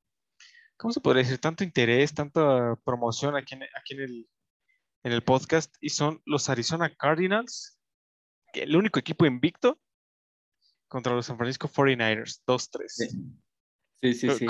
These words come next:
Speaker 2: sí.
Speaker 1: cómo, cómo,
Speaker 2: Ahora,
Speaker 1: cómo viste este
Speaker 2: tiempo.
Speaker 1: partido?
Speaker 2: Tiempo. Aquí es donde te das cuenta que la, que la N F L tristemente es un deporte más mediático, ¿estás de acuerdo? Porque creo que
Speaker 1: ¿Por qué?
Speaker 2: no se le ha dado,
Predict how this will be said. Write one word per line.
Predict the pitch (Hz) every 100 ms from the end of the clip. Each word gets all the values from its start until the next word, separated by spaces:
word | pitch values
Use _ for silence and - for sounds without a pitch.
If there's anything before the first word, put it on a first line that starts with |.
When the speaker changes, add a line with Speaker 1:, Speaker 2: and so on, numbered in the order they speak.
| 165
Speaker 2:
sí. |
Speaker 1:
cómo, | - 170
cómo, | - 185
Speaker 2:
Ahora, | 165 151
Speaker 1:
cómo | 156 170
viste | 151 -
este | 160 156
Speaker 2:
tiempo. |
Speaker 1:
partido? | 123 123 123 131 - - - _
Speaker 2:
Tiempo. | - 147 139 135
Aquí | 147
es | 220
donde | 220 208
te | 127
das | 139 151
cuenta | 160 156
que | -
la, | 117 117 113 - - - -
que | -
la | 127
N | 156
F | 160 151
L | 151 165 _ _ _ _ _ - 139 _
tristemente | - 165 196 - 175 175 170 170
es | -
un | 160
deporte | 151 143 151 139
más | 139 139
mediático, | 120 120 - -
¿estás | 101 117
de |
acuerdo? | 123 131 156 170 -
Porque | 117 117 - 113 110
creo | - -
que |
Speaker 1:
¿Por | 127
qué? | 139 156
Speaker 2:
no |
se | -
le | 170
ha |
dado, | 135 143 131 -